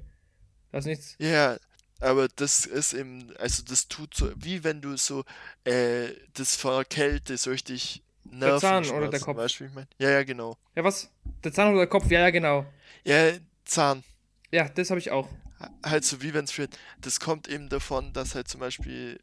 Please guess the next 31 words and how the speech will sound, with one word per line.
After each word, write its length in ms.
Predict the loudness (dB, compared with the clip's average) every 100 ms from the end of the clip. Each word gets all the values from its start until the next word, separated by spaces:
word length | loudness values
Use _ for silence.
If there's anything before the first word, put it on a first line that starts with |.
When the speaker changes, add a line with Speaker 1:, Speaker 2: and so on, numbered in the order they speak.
| -6
Speaker 2:
bei 120 | -4
Schokolade 600 | -4 -8 -8 -4 -4 -6
oder 200 | -10 -10
halt 180 | -10 -8
was, 240 | -6 -8
wo 80 | -12
viel 260 | -14 -12 -12
Zucker 380 | -10 -10 -8 -6
ist, 260 | -6 -6
wo 60 | -8
sich 220 | -8 -8
verteilt, 680 | -10 -10 -4 -2 -2 -6 -14 _ -20 -20 -20 -20 -20 -8
dass 220 | -2 -2 -2
es 140 | -2
halt 240 | -2 -2
zum 140 | -6 -8
Beispiel 340 | -6 -6 -6
ganz 360 | -2 -2 -2 -10
unten, 560 | -8 -10 -12 -16 -18 -18 _ _ _ _ _ _ -6
äh, 320 | -2 0 0
so 180 | 0 -4
unten 340 | -6 -12 -10 -4
reinkriecht, 800 | -4 -4 -8 -8 -8 -6 -6
da 200 | -4 -4
wo 140 | -6 -6
halt 180 | -6 -6
zum 140 | -4
Speaker 1:
Nee, 80 | -4
geht 160 | -2 -4
Speaker 2:
Beispiel 80 |
Speaker 1:
nicht. 60 | -6